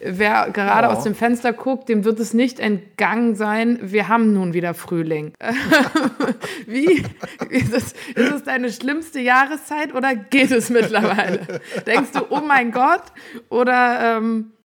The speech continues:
Speaker 2: Ja, im Moment finde ich, gibt es, äh, ich weiß nicht, wie es dir geht, es liegt auch daran, dass der, der Winter war ja zum Teil auch so sonnig und jetzt ist es Frühling und es ist so kalt. Und als es letztes Jahr losging mit der Pandemie, war der März und April waren ja auch so absurd schön.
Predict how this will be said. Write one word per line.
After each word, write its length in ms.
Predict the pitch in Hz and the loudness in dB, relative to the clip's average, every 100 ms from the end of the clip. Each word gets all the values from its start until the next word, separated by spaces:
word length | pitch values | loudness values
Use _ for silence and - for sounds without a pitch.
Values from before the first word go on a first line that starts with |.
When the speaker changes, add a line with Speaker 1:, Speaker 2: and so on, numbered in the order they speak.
| _ | _
Speaker 2:
Ja, 320 | 135 135 135 | -4 2 2
im 180 | 139 139 | 2 4
Moment 340 | 147 139 151 175 | 4 6 4 4
finde 220 | 180 156 | 2 0
ich, 120 | - | -2
gibt 200 | 156 156 | -4 0
es, 160 | 156 - | -2 -2
äh, 180 | 131 123 | -4 -2
ich 120 | - | 0
weiß 180 | 139 160 | 0 0
nicht, 160 | 135 | -4
wie 40 | 127 | -6
es 140 | - | -4
dir 140 | 165 | -2
geht, 180 | 160 127 | 0 -2
es 100 | 113 | -2
liegt 180 | 135 131 | -4 -4
auch 100 | 120 | -4
daran, 300 | - 113 139 | -2 -2 -2
dass 160 | 120 - | -4 -4
der, 200 | 120 - | -4 -6
der 340 | - 110 104 | -6 -6 -2
Winter 320 | 120 175 180 | -2 0 0
war 80 | 147 | 2
ja 100 | 135 | 0
zum 200 | 123 139 | 0 -6
Teil 240 | - 131 117 | -4 -2 -2
auch 220 | - 139 | -4 -2
so 160 | 180 | -2
sonnig 400 | 151 147 165 185 | 0 0 0 -2
und 120 | 151 127 | -4 -2
jetzt 180 | 135 - | -4 -4
ist 120 | 139 | -6
es 180 | 135 - | -6 -4
Frühling 360 | 143 175 185 | -2 0 0
und 120 | 151 | -2
es 140 | 139 - | -8 -6
ist 140 | 127 | -6
so 100 | 131 - | -6 -6
kalt. 520 | - 131 131 170 185 - - - - - - | -6 -2 0 0 -2 -10 -20 -20 -20 -18 -10
Und 140 | 127 | -10
als 260 | - 131 - | -8 -6 -2
es 80 | |
letztes 380 | 139 135 - - | -2 0 2 2
Jahr 160 | 147 131 | 4 4
losging 440 | 120 - - 160 | 2 0 0 -2
mit 140 | 147 143 | -2 0
der 140 | 135 | 0
Pandemie, 680 | - 143 139 135 131 139 147 | 0 -2 0 0 -2 -2 0
war 120 | 127 | 2
der 140 | 123 | 2
März 420 | 120 113 123 165 139 | 2 2 0 0 -4
und 100 | 117 | -6
April 400 | 113 - 147 135 | -8 -2 -2 0
waren 160 | 123 | -2
ja 120 | 127 - | -2 -2
auch 80 | |
so 160 | 135 - | -4 -4
absurd 600 | 120 - - 117 139 180 | -4 -6 -2 0 0 -2
schön. 540 | - - 120 139 180 | -2 2 4 4 2